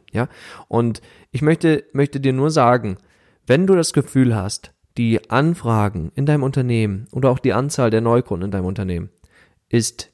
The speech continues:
nicht planbar, ist nicht nachhaltig und schwankt nach oben und nach unten hin und her, ja, hoch und runter, <laughs> dann kannst du dir relativ sicher sein, das liegt daran, dass du kein System über dein Marketing drüber gelegt hast. Denn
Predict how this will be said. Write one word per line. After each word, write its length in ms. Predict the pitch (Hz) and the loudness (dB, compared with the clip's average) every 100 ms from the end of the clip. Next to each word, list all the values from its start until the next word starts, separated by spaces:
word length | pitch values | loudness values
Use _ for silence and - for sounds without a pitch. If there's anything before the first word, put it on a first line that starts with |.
| _ | _
nicht 440 | 110 143 202 - | -4 0 0 -2
planbar, 480 | - 131 120 110 92 | 0 2 2 0 -2
ist 160 | - - | -4 -4
nicht 320 | 147 196 - | 0 0 0
nachhaltig 720 | 131 127 139 104 80 95 - | 0 0 0 -2 -4 -6 -8
und 120 | 113 | -8
schwankt 400 | - 123 151 - | -4 0 0 -2
nach 120 | 139 | -6
oben 360 | 139 147 156 156 | -2 0 0 0
und 80 | 143 | -2
nach 140 | 131 | -4
unten 340 | - 139 - 127 | -2 -4 -2 -4
hin 160 | 127 | -2
und 120 | 123 | -4
her, 300 | 113 104 92 - | -2 -4 -4 -4
ja, 220 | 110 139 - - - | -4 -4 -8 -20 0
hoch 420 | 196 196 175 156 | 4 4 4 0
und 160 | 143 131 | -2 -2
runter, 500 | 127 113 98 - 110 | -2 -2 -4 -6 -6
<laughs> 560 | - - - - - _ | -4 -6 -8 -20 -20 _
dann 260 | 117 135 165 _ _ _ _ _ _ _ _ _ | 0 0 -2 _ _ _ _ _ _ _ _ _
kannst 240 | 127 147 | -2 0
du 40 | |
dir 140 | 160 131 | 2 4
relativ 280 | 131 131 110 | 4 2 -4
sicher 240 | 117 131 | -2 0
sein, 200 | 123 123 | 2 0
das 140 | 117 | 0
liegt 160 | 113 - | -4 -2
daran, 240 | 104 107 | -2 0
dass 120 | 104 - | -4 -6
du 80 | |
kein 500 | 117 - 120 127 135 | -8 -2 0 2 2
System 640 | 131 135 - 113 107 110 117 - _ _ | 0 -2 -2 0 0 -2 -6 -10 _ _
über 180 | - 110 | -2 2
dein 160 | 110 110 | 2 0
Marketing 460 | 90 92 95 107 | -2 -4 -4 -6
drüber 220 | 104 95 82 | -4 -4 -4
gelegt 300 | 85 80 - | -8 -10 -14
hast. 280 | - - _ _ _ _ _ _ _ _ _ _ _ - - - - _ - | -16 -20 _ _ _ _ _ _ _ _ _ _ _ -20 -20 -20 -20 _ -2
Denn 240 | 117 113 | 0 0